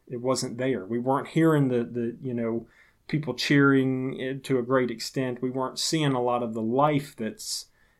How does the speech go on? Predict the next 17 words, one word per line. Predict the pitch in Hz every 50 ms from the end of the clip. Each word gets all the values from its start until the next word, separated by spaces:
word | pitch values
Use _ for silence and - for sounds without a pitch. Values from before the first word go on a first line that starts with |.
| _
you | - 127 113
know, | 113 107 107 107 107 - - - - 160 147 -
that | - 123 113
a | 120
U | 127 139 143 143 135
S | - - -
major | 131 131 139 135 131 127 120 113
experiences. | 110 - - - - 143 151 151 131 104 - - - - - -
Like, | 117 110 -
I | 147
mean, | 139 143 143
it's, | 143 135 - -
it's | 170 165 160 -
one | 170 170 165
of | 143
the | 135 -
top | - - - - 151 143 143 -